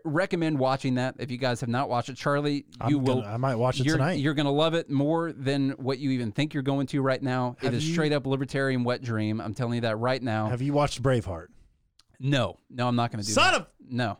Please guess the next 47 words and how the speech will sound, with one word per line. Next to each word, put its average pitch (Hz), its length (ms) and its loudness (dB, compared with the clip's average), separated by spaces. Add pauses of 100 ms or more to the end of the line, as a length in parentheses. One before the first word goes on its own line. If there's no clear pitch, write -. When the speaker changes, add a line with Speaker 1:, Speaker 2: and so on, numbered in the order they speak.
(140)
Speaker 1:
I 139 60 -2
don't 180 120 0
Speaker 2:
What? 311 280 4
Speaker 1:
I 139 60 2
don't 165 200 -2
care 151 220 0
about 120 300 -2
Scotland. 110 640 -6 (100)
I 131 80 -2
just 139 220 -2
don't. 147 240 -2 (500)
I'm 160 100 0
here 240 140 4
for 185 180 0
America. 151 580 2 (160)
Speaker 2:
Tell 160 180 4
it 208 120 0
to - 60 4
the 180 60 4
Speaker 1:
Okay? 170 180 4
Speaker 2:
English. 220 540 0 (100)
Speaker 1:
I'm 147 160 -2
just 240 300 -8
Speaker 2:
Tell 151 220 0
Speaker 1:
I'm 202 80 2
Speaker 2:
it - 60 -6
to 185 80 0
the 185 100 2
Speaker 1:
just 156 120 4
Speaker 2:
English. 208 480 0
Speaker 1:
Man, 180 220 2
I 208 40 2
don't 190 140 -2
care 170 140 -2
about 156 260 -2
your 147 120 -2
English, 139 400 -2 (180)
okay? 151 420 -2
I'm 147 160 0
here 180 160 0
to, 147 280 -4
I'm 165 160 -4
here 185 160 -2
to 165 80 0
learn 165 220 0
about 165 180 0
America, 151 560 -2